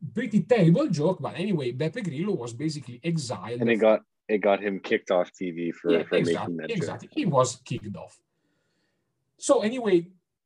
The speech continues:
Speaker 1: the rumors that something was happening, so that there were illegal fundings, of course, were present.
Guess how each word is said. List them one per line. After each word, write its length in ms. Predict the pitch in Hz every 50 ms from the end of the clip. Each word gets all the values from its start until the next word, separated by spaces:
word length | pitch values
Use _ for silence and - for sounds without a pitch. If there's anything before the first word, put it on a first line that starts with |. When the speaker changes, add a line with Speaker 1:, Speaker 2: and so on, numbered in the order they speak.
| _ _ _
Speaker 1:
the 220 | 180 170 156 196 202
rumors 520 | 254 320 339 339 202 131 135 143 - -
that 240 | 160 135 143 - -
something 460 | - - 233 269 269 175 - 165 147
was 220 | 135 131 127 113 151
happening, 580 | 175 170 120 - _ 117 104 101 101 104 120
so 200 | 117 - 151 147
that 140 | 143 131 120
there 120 | 123 123
were 160 | 117 120 135 135
illegal 420 | 127 123 113 120 131 123 120 107
fundings, 640 | 107 - - 143 139 139 123 113 104 104 104 -
of 160 | 208 208 - -
course, 260 | - 165 170 - -
were 220 | 117 107 107 110
present. 480 | - _ _ 101 - - 147 139 117